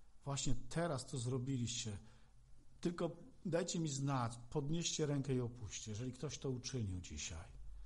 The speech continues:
Uczyniłeś to teraz. Jest wiele rąk podniesionych.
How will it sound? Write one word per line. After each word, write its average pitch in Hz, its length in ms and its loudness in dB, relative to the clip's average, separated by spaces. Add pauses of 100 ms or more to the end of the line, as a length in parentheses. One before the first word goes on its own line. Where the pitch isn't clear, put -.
(380)
Uczyniłeś 143 480 4
to 123 120 -2
teraz. 90 840 -2 (520)
Jest 110 180 -2
wiele 156 320 2
rąk 101 320 0
podniesionych. 92 800 -6